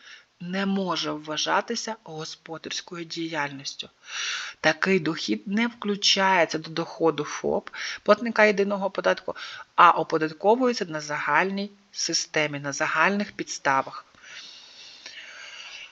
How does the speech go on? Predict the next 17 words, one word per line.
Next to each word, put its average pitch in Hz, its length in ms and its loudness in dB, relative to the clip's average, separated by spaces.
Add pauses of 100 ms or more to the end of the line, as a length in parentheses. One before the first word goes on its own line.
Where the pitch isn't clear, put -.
(340)
<coughs> - 500 2
Вибачте, 151 400 -12 (180)
порядок 202 500 4
оподаткування 180 800 0
доходів, 170 840 -2 (200)
там 156 160 -2
вони 151 220 -8
роз-, 147 300 -8
розписують, 175 840 -4
який 240 240 -6
у - 20 0
нас 226 200 -2
там 220 200 -2
порядок 214 540 2
на 214 80 -4
загальній 208 400 0
системі. 202 580 2